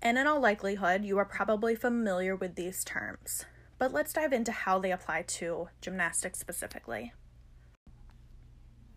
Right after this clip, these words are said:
Extrinsic motivation basically means that there's a reward or a consequence at play, that somebody is doing an activity, that they're doing something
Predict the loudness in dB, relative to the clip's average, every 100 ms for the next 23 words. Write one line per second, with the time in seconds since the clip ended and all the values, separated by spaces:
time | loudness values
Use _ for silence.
0 | -20 -18 -18 -8 2 2 4 0 2 -2
1 | 2 2 2 0 -2 -2 -2 -2 -2 -2
2 | -2 -2 -4 -4 -2 2 4 4 2 4
3 | 8 10 10 6 4 2 -2 -2 -6 -6
4 | -4 -6 -4 -4 -4 -6 -10 -20 -20 4
5 | 6 8 6 6 4 4 2 -8 -2 4
6 | 6 6 4 4 0 -4 -14 0 4 4
7 | 2 -4 -4 -2 -4 -4 -2 -4 0 -2
8 | 0 2 6 6 4 4 4 4 -2 -2
9 | -2 -6